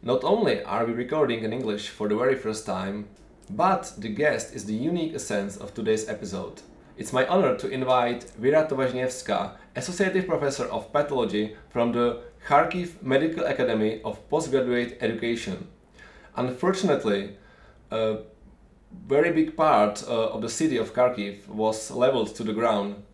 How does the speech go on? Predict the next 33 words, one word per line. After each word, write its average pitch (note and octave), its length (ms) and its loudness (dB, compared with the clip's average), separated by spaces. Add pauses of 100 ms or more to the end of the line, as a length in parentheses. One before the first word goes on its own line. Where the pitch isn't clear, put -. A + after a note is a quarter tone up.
uh, G#2+ 160 -2
because A#2 400 -2
of A2+ 100 -4
the A2+ 60 -4
invasive A#2+ 480 -2
war A#2 220 2
Russia A2+ 380 0
started A2+ 460 -2
three A#2+ 220 -6
months A2+ 280 -2
ago. - 360 -8 (680)
Luckily, F3+ 760 2 (240)
Vera C3 200 2
managed E3 380 0
to - 80 -6
escape G#2+ 560 -2 (260)
and A#2 80 -6
is A#2 220 -4
now E3 200 2
here A2+ 520 0
to A#2+ 80 -12 (140)
talk E3 320 0
to C#3 120 -2
us G2+ 460 -2
about A#2 560 -2
these D3 460 -2
horrifying B2 560 0
events G2+ 600 -4
and A2+ 260 -4
her A#2 220 -4
journey G#2+ 380 -2
to G#2 100 -12
Czechia. G2+ 500 -8